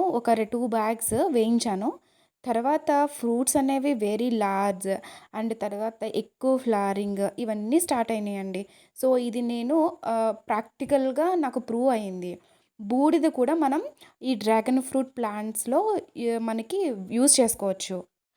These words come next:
ఆ తర్వాత ఇంకా number of tips అనేవి ఉన్నాయండి. అవి చాలా చాలా ఇంపార్టెంట్. ఆహ్, but కానీ, ఆహ్, నేను హార్వెస్ట్ చేస్తూ తీసిన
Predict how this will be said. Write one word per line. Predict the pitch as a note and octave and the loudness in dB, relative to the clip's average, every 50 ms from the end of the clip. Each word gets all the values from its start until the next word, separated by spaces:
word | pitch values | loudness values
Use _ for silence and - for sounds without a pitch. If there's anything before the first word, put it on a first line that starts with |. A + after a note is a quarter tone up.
| _ _ _ _ _ - | _ _ _ _ _ -6
ఆ | C#4 C#4 | -2 0
తర్వాత | - B3 A#3 A#3 B3+ D#4 D#4+ D#4 - D4 C4+ C4+ C#4 - | 2 2 2 4 4 4 4 4 4 2 4 2 2 2
ఇంకా | - B3 B3 B3+ - E4+ F4 | 2 2 2 6 6 6 6
number | E4 C#4 A3+ A3+ B3 C#4 | 6 4 2 2 4 4
of | D4+ D#4 D#4 | 4 2 0
tips | - B3+ - - - - | -4 -8 -6 -4 -2 0
అనేవి | D4 C4 B3+ B3+ B3 C4+ C4+ | 0 0 0 0 0 0 0
ఉన్నాయండి. | B3 A3+ A#3 A#3+ B3 A#3+ A3+ G#3 G3+ G3 A#3 D4+ G#4 - - - - - - - | 0 0 -2 -2 -2 -2 -4 -4 -6 -4 -4 -4 -4 -6 -8 -14 -20 -20 -6 0
అవి | B3+ B3+ C4+ | 4 4 4
చాలా | C4 - B3 A3 A3+ A#3+ | 4 4 2 4 2 2
చాలా | - C#4 C4 C#4+ C#4 A#3 | 2 2 2 2 2 2
ఇంపార్టెంట్. | A3 G#3 G3+ - A#3 A3 A3 G#3+ G#3 G#3 G#3 G#3 - D4 G#4+ C#5+ D5 - - - - - _ - | 0 0 2 2 2 2 2 0 -2 -2 -2 2 4 6 6 6 4 0 -8 -20 -20 -20 _ -8
ఆహ్, | A#3+ A#3+ A#3+ A#3+ A#3+ | -6 -2 -2 -2 0
but | G#3+ B3+ C4 C4 - | 2 0 0 0 -2
కానీ, | - C4 A#3 A3+ A#3+ C#4 F4+ F5 E5+ - _ _ _ - | -4 -4 -2 -2 -2 -2 -4 -4 -6 -12 _ _ _ -12
ఆహ్, | - A#3 A#3 A#3+ B3 | -8 -6 -4 -2 0
నేను | B3+ C4+ C4+ C#4 C#4+ D#4+ G4+ G4 | 0 0 2 2 2 0 0 2
హార్వెస్ట్ | E4 C4+ A3+ A3 A3+ A#3+ C#4+ D#4+ - - - | 4 4 6 6 6 6 6 4 4 2 4
చేస్తూ | D4 C4+ C#4 C4+ - - D#4 D4+ | 6 6 6 4 2 0 -2 0
తీసిన | - B3 B3+ B3 - C4+ | 0 2 2 2 2 2